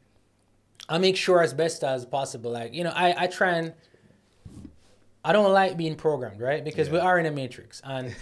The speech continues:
Speaker 2: <laughs>
Speaker 1: and my thing is that I, I don't like being programmed completely. Like, there's some programming we can't escape. But I'm saying if I'm out by myself, my instinct is not gonna reach into my pocket to pull up my phone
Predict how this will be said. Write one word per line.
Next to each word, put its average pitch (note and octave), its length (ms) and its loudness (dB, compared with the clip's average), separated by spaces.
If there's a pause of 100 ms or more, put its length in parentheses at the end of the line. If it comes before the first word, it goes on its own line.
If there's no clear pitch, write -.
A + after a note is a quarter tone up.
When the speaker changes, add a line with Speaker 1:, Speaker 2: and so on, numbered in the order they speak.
(160)
Speaker 2:
<laughs> - 160 -10
Speaker 1:
and C3+ 500 -4
my D#3+ 180 0
thing E3 180 -4
is D#3 120 -4
that C3 400 -4 (480)
I, A#2+ 180 -8
I - 20 -4
don't F#3 220 4
like F3+ 280 4
being D#3+ 180 -2
programmed C#3+ 580 2
completely. B2 640 -10
Like, C3 240 -4
there's E3+ 180 2
some G#3 140 2
programming F3+ 420 2
we D3+ 100 -2
can't C3 220 -4
escape. A#2 380 -10 (840)
But D3+ 120 0
I'm E3 120 0
saying D#3+ 200 0
if C#3 120 -10
I'm G3 280 -2
out F3+ 180 0
by D3+ 200 0
myself, C#3+ 680 -6 (520)
my C#3 260 -4 (100)
instinct F#3 540 -2
is B2+ 100 -6
not D#3+ 140 -2
gonna C#3+ 200 -2
reach D3+ 320 -4
into C#3 200 -10
my B2+ 120 -6
pocket A#2 440 -8
to - 80 -20
pull D#3 200 0
up C3 120 -4
my B2+ 100 -10
phone A2+ 360 -10